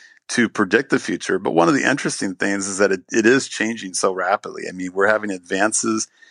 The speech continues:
in technology, in, you know, treatment modalities, and all these sorts of things that are making some things possible now that weren't possible at all, even just ten or fifteen years ago. I mean, I, so I, I specialize, or I subspecialize in cardiothoracic anesthesia. I did a fellowship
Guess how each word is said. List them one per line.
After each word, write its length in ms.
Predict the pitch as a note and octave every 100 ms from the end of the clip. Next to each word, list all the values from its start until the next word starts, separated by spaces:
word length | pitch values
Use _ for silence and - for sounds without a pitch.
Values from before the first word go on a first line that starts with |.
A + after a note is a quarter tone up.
| _ _ _ -
in 240 | A#2 A2
technology, 920 | A#2 G2+ - G2 G#2 G2+ G2+ G2 G2
in, 560 | G2 G#2 F#2 F2 F2+ F2 - _
you 140 | - G#2+
know, 120 | F#2
treatment 480 | F2 - A#2 A2 G#2+
modalities, 840 | G#2 F2+ F#2 F#2+ F#2+ F#2+ F#2 E2+
and 100 | G2
all 160 | F#2 A2+
these 180 | C#3 A2
sorts 280 | G#2+ F#2+ F#2+
of 100 | -
things 460 | G#2 G#2+ F2 - - _ _ _
that 160 | - B2+
are 80 | A2+
making 540 | G#2+ A2+ A2+ A2 G2+
some 260 | F#2+ A2 A2
things 300 | A2 G2+ F#2
possible 480 | - G#2+ A2+ - F2+
now 460 | F#2+ A2+ F2 E2 _ - _ _
that 400 | G#2 G2+ F#2+ -
weren't 260 | A2 G#2+
possible 480 | G2 A2 G#2 - F2+
at 60 | F2
all, 260 | G2 G#2+ F#2+
even 200 | C3+ E3+
just 240 | F#2+ -
ten 160 | - A2+
or 60 |
fifteen 360 | - G2+ - F2+
years 220 | F#2 G#2+
ago. 200 | F2+ E2 - - - _ -
I 60 |
mean, 180 | A2+ G#2+
I, 100 | G#2+ - -
so 180 | - B2+
I, 320 | C3+ B2+ B2+
I 40 |
specialize, 600 | C3+ - A#2+ - A2 G2+
or 120 | -
I 60 | G#2+
subspecialize 800 | G2+ C#3 B2+ A#2+ A2 G#2 G2+ F#2+
in 80 | F#2+
cardiothoracic 720 | G2+ G2 F#2 F#2+ F#2 - -
anesthesia. 520 | F2+ - G2+ F#2 F#2+
I 60 | F2+
did 140 | F2
a 40 | E2
fellowship 460 | - F2 - -